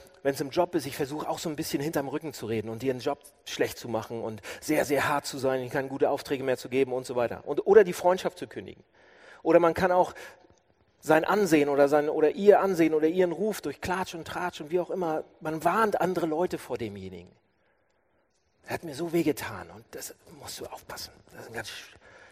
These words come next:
ja, oder indirekt, man kann's auch indirekt machen. Wir versuchen auch indirekt Leute zu bezahlen zu lassen für das, was sie uns angetan haben. Ja, wenn man, wenn man die Leute sieht und alles in, in uns will, dass sie auch leiden,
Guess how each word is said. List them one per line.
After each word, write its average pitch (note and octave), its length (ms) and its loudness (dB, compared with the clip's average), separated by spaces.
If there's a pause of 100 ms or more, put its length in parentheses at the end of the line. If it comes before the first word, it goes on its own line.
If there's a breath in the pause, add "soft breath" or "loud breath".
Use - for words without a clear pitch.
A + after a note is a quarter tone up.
ja, D3 100 0
oder B3+ 260 2
indirekt, C4+ 540 0
man D#3+ 100 -4
kann's F#3+ 200 0
auch D3+ 80 -8
indirekt A3+ 420 -4
machen. G2 200 -14 (420 loud breath)
Wir F3 100 -2
versuchen G#3 360 0
auch D3+ 120 -2
indirekt E3+ 640 0
Leute C#3+ 260 -2
zu - 180 -14
bezahlen F#3 380 -2
zu - 120 -10
lassen B2 280 -2
für C3+ 140 -4
das, C3 100 6
was B2+ 140 0
sie A#2 80 -6
uns A2+ 100 -10
angetan F3 400 -10
haben. - 140 -20 (1300 soft breath)
Ja, C#3+ 200 -2
wenn F#3+ 140 6
man, G3 360 2
wenn F3+ 140 2
man A3 120 4
die F#3 100 0
Leute F3 260 2
sieht F#3+ 400 -2 (760)
und C3 180 -6
alles F#3 260 4
in, F3 160 -6
in E3 220 -4
uns D3 180 -4
will, E3+ 140 6
dass - 160 4
sie - 160 -8
auch G#3+ 220 0
leiden, F#3 560 0